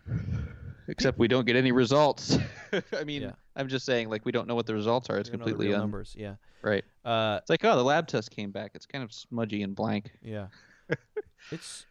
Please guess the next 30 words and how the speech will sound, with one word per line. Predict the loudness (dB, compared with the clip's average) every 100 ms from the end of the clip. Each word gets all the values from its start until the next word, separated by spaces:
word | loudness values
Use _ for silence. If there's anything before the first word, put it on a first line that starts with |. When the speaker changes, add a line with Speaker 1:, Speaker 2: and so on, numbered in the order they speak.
| -10
Speaker 2:
yeah. | -8 -8 -10 -18
<laughs> | -16 -16 -16 _ _ _ _ _ _ -6
Speaker 1:
And | 2
it's, | 4 4 2
uh, | 4 6 4 0 -8 -18 _ _ _ _ _ _ _
Speaker 2:
Why | -8
Speaker 1:
it's | -4
Speaker 2:
is | -2
Speaker 1:
been | 0
Speaker 2:
it |
Speaker 1:
redacted, | 4 2 2 -6 -8
Speaker 2:
Yeah. | -6 -2
Speaker 1:
redacted | 0 0 -2 -6
from | -4
the | 0
record. | 0 -2 -8 -10 -16 -18 _
Speaker 2:
<laughs> | -14 -12 -16 -8 -4
Speaker 1:
And | -2
it's, | 0
it, | 0 2
it, | 2 0 _ _ _
they | -6
took | -2 0
the | 0
result. | 2 2 2
They, | 2
it's | 0 -4 -4
in | -6
jail | -2 0 0
now. | -2 -4